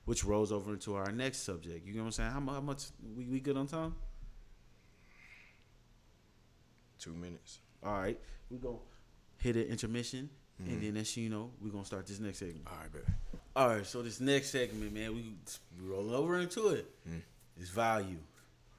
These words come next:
Speaker 2: All right.
Speaker 1: Value. When it come to value, I look at value from a business standpoint.
Speaker 2: Hmm.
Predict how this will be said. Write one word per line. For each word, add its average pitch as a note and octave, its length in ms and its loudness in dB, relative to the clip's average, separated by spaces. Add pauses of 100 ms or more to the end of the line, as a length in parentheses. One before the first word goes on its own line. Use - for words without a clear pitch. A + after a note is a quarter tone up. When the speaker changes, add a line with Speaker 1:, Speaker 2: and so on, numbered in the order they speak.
(120)
Speaker 2:
All C2 80 -6
right. E2 120 -2 (300)
Speaker 1:
Value. G2+ 420 0 (3000)
When G2 120 -8
it G#2+ 100 -4
come C#3+ 120 -2
to D3 80 0
value, G#2+ 540 0 (1400)
I A2+ 160 2
look C3+ 200 2
at A#2+ 80 0
value G#2+ 340 0
from G2 180 -6
a G2 60 -4
business G2+ 360 -6
standpoint. F2 420 -14 (440)
Speaker 2:
Hmm. D#2+ 80 -8